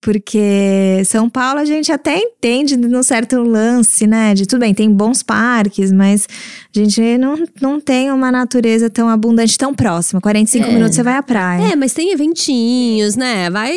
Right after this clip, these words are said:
Speaker 2: beber no boteco,
Speaker 1: É.
Speaker 2: vai, sei lá, tem tantos museus e Paulista fechada aos domingos.
Speaker 1: Não, coisa pra fazer
Speaker 2: É.
Speaker 1: tem. Mas eu fico pensando nesse comparativo, fazer compras ainda é uma questão, né?
Speaker 2: É uma questão.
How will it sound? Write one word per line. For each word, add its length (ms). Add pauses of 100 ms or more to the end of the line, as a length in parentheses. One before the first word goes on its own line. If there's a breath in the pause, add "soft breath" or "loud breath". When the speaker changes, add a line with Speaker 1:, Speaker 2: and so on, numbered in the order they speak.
(140)
Speaker 2:
beber 220
no 80
boteco, 920
Speaker 1:
É. 40
Speaker 2:
vai, 320 (580)
sei 180
lá, 300
tem 160
tantos 500 (180 loud breath)
museus 880
e 540 (100)
Paulista 420
fechada 420
aos 120
domingos. 1080 (400 loud breath)
Speaker 1:
Não, 200
coisa 240
pra 140
fazer 380
Speaker 2:
É. 360
Speaker 1:
tem. 160 (600 loud breath)
Mas 160
eu 80
fico 240 (400)
pensando 380
nesse 220
comparativo, 720
fazer 340
compras 480
ainda 240
é 20
uma 140
questão, 560
né? 200
Speaker 2:
É 20
uma 140
questão. 360